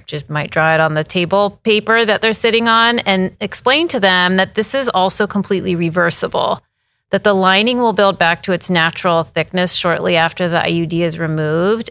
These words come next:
and that by the same token, their fertility will return quickly. In fact, we inform patients who are sexually active that if they do not want to get pregnant,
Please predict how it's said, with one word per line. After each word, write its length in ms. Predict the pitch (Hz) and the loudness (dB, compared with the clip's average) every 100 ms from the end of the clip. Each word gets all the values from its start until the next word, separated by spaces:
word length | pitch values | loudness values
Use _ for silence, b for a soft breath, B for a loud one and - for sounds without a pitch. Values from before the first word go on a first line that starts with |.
| - | -4
and 400 | 196 185 190 196 | 0 2 2 2
that 160 | 185 - | 0 2
by 160 | 175 | 2
the 120 | 175 | 2
same 300 | 180 - 175 | 0 0 0
token, 320 | 170 233 - 190 | 0 0 0 2
their 100 | 170 | 0
fertility 600 | - 170 - 320 220 165 | -2 -4 0 2 2 2
will 180 | 170 165 | 0 0
return 360 | 175 - 196 | -2 -2 -2
quickly. 520 | 185 240 247 151 147 | -2 -2 -2 -4 -2
In 140 | 170 175 | 0 0
fact, 300 | - 180 - | 0 -2 -2
we 160 | 208 | -2
inform 340 | 233 208 202 185 | -2 0 -2 0
patients 480 | 190 180 190 185 - | -2 -2 -2 -4 -4
who 140 | 190 | -4
are 80 | 170 | -2
sexually 400 | - 185 - 170 | -2 -2 -2 0
active 540 | 170 196 - 175 151 | 2 0 0 0 0
that 180 | 170 - | 0 0
if 120 | 180 | -2
they 120 | - 196 | -2 -2
do 140 | 214 | 0
not 180 | 202 185 | 0 0
want 160 | 180 | -2
to 60 | - | -2
get 180 | 170 - | -4 -2
pregnant, 540 | - 233 190 170 175 | -2 0 2 0 -2